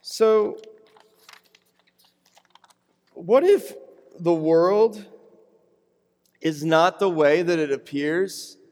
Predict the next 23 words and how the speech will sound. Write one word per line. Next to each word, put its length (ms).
that 140
it 100
is? 540
You 120
may 180
recall, 800
uh, 160
the 100
movie 260
The 100
Matrix. 640
That 120
was 220
sort 220
of 60
the 60
premise, 640
is 200
that 220
Neo, 640
the 80
main 200
character, 720